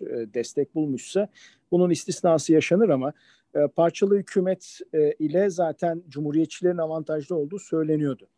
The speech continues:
iki bin yirmi iki Kasım ayındaki seçimlerde. Ama özellikle Virginia ve New Jersey'deki,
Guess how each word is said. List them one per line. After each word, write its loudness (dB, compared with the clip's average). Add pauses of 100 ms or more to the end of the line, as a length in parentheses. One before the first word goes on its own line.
(120)
iki -10
bin -2
yirmi 0
iki -10
Kasım -4 (160)
ayındaki -4
seçimlerde. 0
Ama 2 (440)
özellikle 2
Virginia -2
ve -2
New -4
Jersey'deki, -6